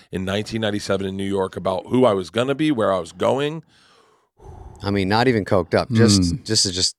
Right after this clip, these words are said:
Speaker 2: you were
Speaker 1: Coked up
Speaker 2: so
Speaker 1: at times.
Speaker 2: Yeah.
Speaker 1: But, like,
Speaker 2: But just full of just, it's, it's all heading your way. Like, you have to believe the hype.
Speaker 1: You, I,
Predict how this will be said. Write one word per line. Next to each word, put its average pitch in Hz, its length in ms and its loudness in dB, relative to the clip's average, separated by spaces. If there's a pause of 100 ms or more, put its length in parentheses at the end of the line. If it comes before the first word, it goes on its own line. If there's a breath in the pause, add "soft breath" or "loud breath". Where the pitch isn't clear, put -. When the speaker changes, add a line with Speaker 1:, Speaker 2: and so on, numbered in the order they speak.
Speaker 2:
you 98 140 2
were 160 60 6
Speaker 1:
Coked - 100 4
up 160 80 6
Speaker 2:
so 123 140 6
Speaker 1:
at 123 40 6
times. 104 480 -4
Speaker 2:
Yeah. 92 220 2 (180 loud breath)
Speaker 1:
But, 110 180 4
like, 113 180 2
Speaker 2:
But - 60 -2
just 208 240 4
full 180 280 6
of 131 120 2
just, 139 360 2
it's, 135 320 2
it's 147 160 2
all 175 200 6
heading 165 240 4
your 139 120 6
way. 151 240 6
Like, 117 280 2 (600)
you 127 120 4
have 143 200 2
to - 80 -2
believe 117 240 4
the 104 80 4
hype. 143 260 0 (180)
Speaker 1:
You, 117 140 -2 (100)
I, 104 140 0